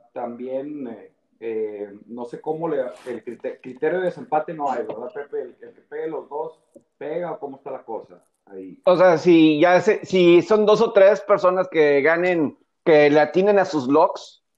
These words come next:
Speaker 1: Ajá.
Speaker 2: que nos manden,
Speaker 1: Sí.
Speaker 2: que obviamente, eh,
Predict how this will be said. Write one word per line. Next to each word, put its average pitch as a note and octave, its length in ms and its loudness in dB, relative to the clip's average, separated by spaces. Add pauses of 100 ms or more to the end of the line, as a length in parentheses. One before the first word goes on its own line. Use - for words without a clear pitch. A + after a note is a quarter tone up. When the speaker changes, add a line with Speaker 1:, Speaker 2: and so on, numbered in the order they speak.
(220)
Speaker 1:
Ajá. B2 340 -10
Speaker 2:
que C#3 80 -4
nos C#3 80 -8 (100)
manden, D#3+ 400 0 (720)
Speaker 1:
Sí. - 60 -8
Speaker 2:
que C#3+ 320 6 (840)
obviamente, F#3 460 4 (180)
eh, A#2+ 200 -4